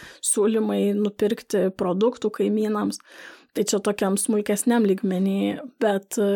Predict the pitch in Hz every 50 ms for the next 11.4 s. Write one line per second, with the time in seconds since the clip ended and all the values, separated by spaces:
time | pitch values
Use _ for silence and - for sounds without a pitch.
0 | 202 202 202 202 - - 240 240 247 240 240 233 - 214 - - - - 214 208
1 | - 285 392 415 339 233 190 202 - 202 196 - 214 208 208 226 247 240 220 202
2 | - 208 - - 233 - 254 226 214 - - 220 202 196 196 202 202 208 214 220
3 | 214 - - - - - 220 226 247 - 202 190 - - - 208 202 214 214 208
4 | 202 - - 214 190 196 190 - - 214 214 220 220 233 226 214 - 214 190 208
5 | 214 214 208 208 220 190 202 - - - - - 220 202 196 196 - - - -
6 | - - - - - - 233 240 240 - - 220 208 214 214 214 196 185 185 175
7 | 180 202 220 247 247 - 247 214 208 196 196 196 196 202 202 196 190 208 208 202
8 | 202 196 - 202 196 - 190 185 202 208 208 220 220 - _ - - - - -
9 | - _ - 233 220 214 208 202 202 202 - - 226 220 226 220 214 214 - -
10 | 185 190 - - 220 220 226 226 226 208 202 208 - - - - 226 220 - 226
11 | 214 226 247 269 254 - - 160 -